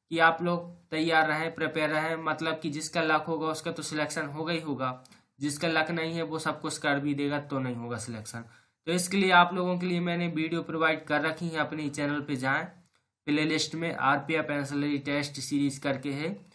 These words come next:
वहाँ पर आप देख सकते हैं फॉर्मूला की वीडियो मिल जाएंगी दो, मतलब कि कौन कौन से फॉर्मूले आपसे पूछे जा सकते हैं। और हार्पिक, विनेगर, टिकिया, इन सभी चीज़ों के ऊपर एक वीडियो बनी है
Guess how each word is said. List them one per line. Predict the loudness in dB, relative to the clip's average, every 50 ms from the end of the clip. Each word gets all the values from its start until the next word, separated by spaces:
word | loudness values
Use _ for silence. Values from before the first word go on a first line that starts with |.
| _ _ _ _ _ _
वहाँ | 0 4 4 4
पर | 6 6 8 8
आप | 8 8 8
देख | 6 0 0 0
सकते | 0 -4 -4 -4 -4 -6 -4
हैं | -2 -2 -2 -4 -4 -10 -18 -20 _ _ _ 0
फॉर्मूला | 4 4 4 6 4 2 6 6 6
की | 6 4 0
वीडियो | 0 0 0 0 -2 -2
मिल | -2 -2 0
जाएंगी | 0 0 0 0 0 -2 -4
दो, | -4 -4 0 0 2 2 2 0 -4 -8 -12 -20 -20 _ _ _ _ _ 0
मतलब | 0 0 0 2 0 0 0 0 -4
कि | -6 -8 -8 -6
कौन | -4 -2 -2 -2 -2 -2
कौन | -4 -4 -4
से | -4 -4 -6
फॉर्मूले | -6 -2 0 0 0 2 0 0 0 0 2
आपसे | 0 0 0 -4 -8
पूछे | -8 -6 -6 -6 -6 -2 -4 -2
जा | -2 -2
सकते | -4 -4 -6 -10 -12 -14 -18 -20
हैं। | -20 -20 -20 _ _ _ _ _ _ _ _ _ _ -2
और | 0 2 2 2
हार्पिक, | 2 4 6 8 8 8 8 6 0 -2 -2 0 0 -2 -4 -8 -16 -20 _ _ -12
विनेगर, | -8 -2 0 0 2 2 2 2 2 4 4 4 4 4 2 0 -4 -10 -20 _ _ _ -2
टिकिया, | -2 -2 -2 0 -2 0 2 6 8 8 8 6 4 0 -4 -14 _ _ _ _ -4
इन | -4 -2 -2
सभी | 2 2 2 2 2
चीज़ों | -2 -2 -2 -2 0 -2 -2
के | -2 -2
ऊपर | -4 -2 0 0 0 2
एक | 2 -2 -2 -2
वीडियो | -2 -2 0 0 0 0
बनी | 0 0 0 0 -2 -2 -2
है | -2 -4